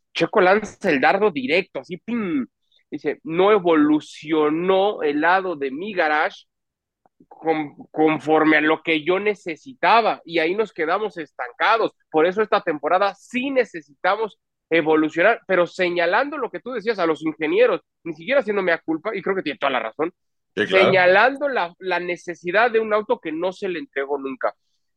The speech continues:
Speaker 1: Ahora, Javier, eh, en lo que estamos grabando este podcast, todavía no se ha dado a conocer la resolución de la
Speaker 2: Sí.
Speaker 1: investigación que hay alrededor de Christian Horner.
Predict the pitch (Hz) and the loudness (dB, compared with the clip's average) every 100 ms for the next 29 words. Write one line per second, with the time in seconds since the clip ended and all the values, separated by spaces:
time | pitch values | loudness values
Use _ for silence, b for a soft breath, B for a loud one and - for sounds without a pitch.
0 | - 202 220 180 190 214 175 185 170 _ | 0 2 2 2 2 2 0 -4 -6 _
1 | _ _ 175 180 175 175 - 226 220 180 | _ _ -4 -4 -2 -4 -2 -4 -4 -4
2 | 156 147 165 185 175 165 170 _ 156 139 | -2 -2 -2 -2 -4 -8 -8 _ -2 -2
3 | 127 123 - 156 147 - 131 139 _ _ | -2 -6 -2 -2 -2 -4 -4 -6 _ _
4 | _ _ _ _ _ _ _ _ _ - | _ _ _ _ _ _ _ _ _ -12
5 | 214 214 202 208 208 196 - 190 185 185 | -8 -4 0 2 2 -2 0 0 2 0
6 | 185 180 - 151 143 139 135 160 160 156 | 0 -2 -4 -6 -4 -6 -4 -4 0 -2
7 | 135 127 123 131 127 123 - 143 135 160 | -2 -6 -6 -6 -6 -6 0 2 2 -2
8 | - _ 123 123 120 120 120 104 147 143 | -8 _ -6 -2 0 0 0 2 4 4
9 | 156 185 170 165 156 131 135 131 - 127 | 2 0 2 4 4 2 0 -4 -6 -8
10 | 113 - 151 151 156 | -8 0 2 2 0